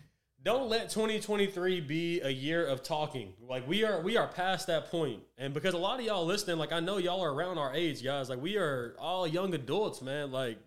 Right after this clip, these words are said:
they don't, they don't hold us to the <laughs> same standard as teenagers no more. Like, we are, we are full-grown adults now. And there is a, there is a certain level that you have to hold yourself to if you wanna see success, guys.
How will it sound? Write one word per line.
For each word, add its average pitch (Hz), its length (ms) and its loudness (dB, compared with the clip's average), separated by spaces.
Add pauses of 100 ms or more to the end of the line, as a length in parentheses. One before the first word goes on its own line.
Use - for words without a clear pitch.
(220)
they 180 160 2
don't, 214 380 0 (880)
they 190 160 -4
don't 214 360 0
hold 196 300 2
us 190 220 2
to 185 80 0
the 170 80 2
<laughs> 180 100 -2
same 170 180 2
standard 175 380 2
as 156 80 -2
teenagers 170 540 0
no 135 120 -2
more. 120 300 -6
Like, 131 180 -8
we 185 160 2
are, 147 280 4
we 160 200 0
are 135 160 2
full-grown 175 880 0
adults 147 440 -2
now. 110 360 -6
And 127 520 -4
there 170 200 4
is 143 160 0
a, 131 200 0
there 165 120 2
is 160 100 -2
a 131 40 -4
certain 170 400 0
level 139 560 0 (380)
that 151 160 2
you 165 80 2
have 185 280 2
to 165 80 2
hold 160 240 2
yourself 143 340 -2
to 170 140 -2
if 151 120 -2
you 147 80 -4
wanna 156 200 2
see 156 180 2
success, 165 500 0
guys. 151 360 0